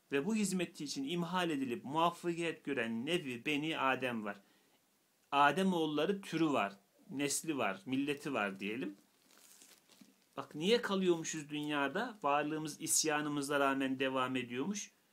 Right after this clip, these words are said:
Çünkü güzel şeyler de yapıyoruz. E, kafir bile kafirliği içinde güzel şeyler yapıyor. E, anlamı ıskalıyor, ahireti ıskalıyor. O yüzden onun ahirete yönelik hiçbir faydasını görmüyor. Sadece bu dünyada görüyor.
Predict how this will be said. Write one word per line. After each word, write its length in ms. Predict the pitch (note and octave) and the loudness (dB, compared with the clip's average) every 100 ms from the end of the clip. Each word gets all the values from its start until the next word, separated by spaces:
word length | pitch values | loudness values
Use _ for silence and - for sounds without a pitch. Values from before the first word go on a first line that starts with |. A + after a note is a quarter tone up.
| _ _ | _ _
Çünkü 320 | - G#3 A3 | -4 -4 -4
güzel 400 | C#3+ C#3 C#3+ E3+ | -6 -4 0 2
şeyler 480 | F3+ D#3 C#3 D3 D3 | 2 2 2 2 0
de 40 | |
yapıyoruz. 680 | C3 A2+ - G2+ G2 - - _ _ _ _ _ | 0 -2 -4 -10 -10 -14 -20 _ _ _ _ _
E, 140 | - - | -16 -14
kafir 520 | - F#3+ G3 G3+ A#3+ | -4 0 0 0 -2
bile 280 | C#3+ A#2+ A2+ | 0 0 -2
kafirliği 680 | - E3+ F3 F#3 F3+ G3+ F#3 | -2 -2 0 -2 0 0 -2
içinde 500 | - D3 C#3+ F#3 F#3+ _ _ _ _ _ _ - | -4 -6 -6 -6 -8 _ _ _ _ _ _ -10
güzel 320 | D3+ G3 F#3+ | 0 2 4
şeyler 420 | F#3 D3 C#3+ F3 | 2 2 2 0
yapıyor. 500 | D3+ D3 - C3 - | -4 -6 -4 -4 -2
E, 120 | G3+ | -2
anlamı 800 | G3 D3 F3+ G3 F#3+ G3 G3+ - - - _ _ - - | 0 -2 0 4 4 2 0 -8 -18 -20 _ _ -12 -4
ıskalıyor, 720 | F3+ - F#3 G3 F#3 C#3 F#3 - _ _ _ _ _ _ _ - | -2 0 0 4 4 4 2 -6 _ _ _ _ _ _ _ 2
ahireti 520 | E3+ F3+ F#3 F3+ F#3+ | 4 4 2 2 -2
ıskalıyor. 640 | E3+ - - F3 F3+ D3+ | 0 -2 0 0 2 2
O 80 | D#3 | 0
yüzden 280 | D#3 D3 D3+ | 0 -2 -2
onun 360 | D3+ D#3 D3 _ - | -2 -4 -8 _ -6
ahirete 520 | C#3 C3+ C#3 C#3+ F3 | -2 0 0 0 0
yönelik 260 | D#3 D3 - | 0 -2 -6
hiçbir 220 | - - | -14 -6
faydasını 520 | D#3 D3 D3 D3 C#3+ | 0 2 2 -2 -2
görmüyor. 380 | C#3+ E3 B2 A#2 | 0 0 -2 -2
Sadece 480 | - C3 B2 B2 B2 | 0 0 0 -2 -4
bu 120 | C#3 | -4
dünyada 400 | D3 B2 A2+ A#2 | -2 0 0 -2
görüyor. 400 | A2+ A#2 D#3 | -2 -2 -2